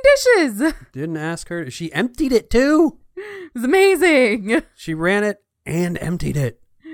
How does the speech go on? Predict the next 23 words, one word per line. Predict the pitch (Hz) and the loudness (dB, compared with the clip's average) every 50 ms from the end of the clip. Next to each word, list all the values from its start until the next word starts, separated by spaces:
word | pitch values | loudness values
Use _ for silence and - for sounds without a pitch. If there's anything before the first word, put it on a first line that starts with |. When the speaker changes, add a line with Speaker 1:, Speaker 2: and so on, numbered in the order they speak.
| 311 302 _ _ _ _ _ _ _ | -20 -20 _ _ _ _ _ _ _
Speaker 2:
We | - 113 - - 151 156 | -14 -8 -6 -6 -6 -6
did | 147 131 131 123 | -6 -8 -8 -6
not | 135 151 151 147 | -6 -6 -6 -4
ask | 147 139 147 143 - - | -6 -6 -8 -8 -10 -10
her | 165 151 | -12 -12
to | 143 139 | -10 -12
do | 135 147 143 135 | -10 -10 -8 -8
that. | 120 107 98 98 - _ | -8 -8 -10 -12 -16 _
So, | _ - - 120 110 107 104 104 104 98 - - _ _ _ _ _ _ _ _ _ _ | _ -18 -14 -12 -12 -10 -10 -10 -12 -14 -16 -20 _ _ _ _ _ _ _ _ _ _
and | - 135 143 | -8 -6 -6
if | 131 - | -6 -8
you | 139 | -6
couldn't | - 165 156 143 | -6 -6 -4 -4
tell, | 127 139 151 139 123 | -4 -4 -2 -2 -2
we | 120 143 | -2 -2
don't | 170 170 156 | -2 -4 -4
use | 127 135 147 151 135 123 | -6 -8 -8 -8 -8 -8
a | 117 | -10
service. | - - 135 120 113 104 98 101 104 - - - _ _ _ - | -10 -10 -10 -8 -10 -10 -12 -16 -16 -16 -18 -18 _ _ _ -16
We | 117 120 120 | -14 -12 -12
use | 120 113 113 113 110 110 107 104 104 98 - - - - _ _ _ | -10 -10 -10 -10 -10 -12 -12 -14 -14 -16 -16 -18 -20 -20 _ _ _
an | - 117 117 | -12 -10 -10
individual | 117 113 113 107 117 110 104 104 95 92 90 - | -10 -10 -10 -10 -12 -12 -12 -12 -14 -16 -18 -20